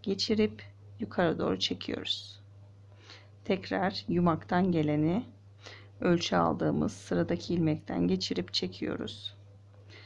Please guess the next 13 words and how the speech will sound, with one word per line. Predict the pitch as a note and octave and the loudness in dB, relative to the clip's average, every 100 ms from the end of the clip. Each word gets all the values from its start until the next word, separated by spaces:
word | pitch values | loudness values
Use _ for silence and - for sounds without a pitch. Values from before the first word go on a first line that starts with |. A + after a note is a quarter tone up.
| - - - | -20 -20 -8
Gene | F#3+ F#3+ | 0 4
aynı | D#3+ - - | 4 4 0
şekilde. | - - - - - C2 - - - - - - - - - - - - - - - - - - - - - - - - - - - - | -4 -6 -10 -6 -4 -2 -4 -8 -20 -20 -20 -20 -20 -20 -20 -20 -20 -20 -20 -20 -20 -20 -20 -20 -20 -20 -20 -20 -20 -20 -20 -20 -18 -10
Evet, | F3+ - - - | -6 -4 -6 -10
sıradaki | - - G#3+ G3+ F3 - - | -18 -8 -2 -2 -2 -6 -4
ilmek, | - - F#3 | -2 -4 -6
sıradaki | - G3 F#3+ F#3+ G3+ | -2 0 0 -2 0
ilmek | E3+ D#3+ - | 2 0 -2
şeklinde | A#3 A3+ A#3 G#3+ A3 | -4 -2 4 4 4
gidiyor | G#3 F3+ F#3 - | 2 0 0 -2
arkadaşlar. | F#3+ - - - - - B3 - - - - - - - - - - - - - - - - - - - - - - - - - - - - - - - - - | -4 -4 -4 -4 -2 -2 -2 -4 -10 -18 -20 -20 -20 -20 -20 -20 -20 -20 -20 -20 -20 -20 -20 -20 -20 -20 -20 -20 -20 -20 -20 -20 -20 -20 -20 -20 -20 -20 -20 -2
Gördüğünüz | G#3+ F#3+ E3+ E3 D#3 E3 | 2 2 4 2 2 -2
üzere | D#3+ F3 F#3 | -4 -2 0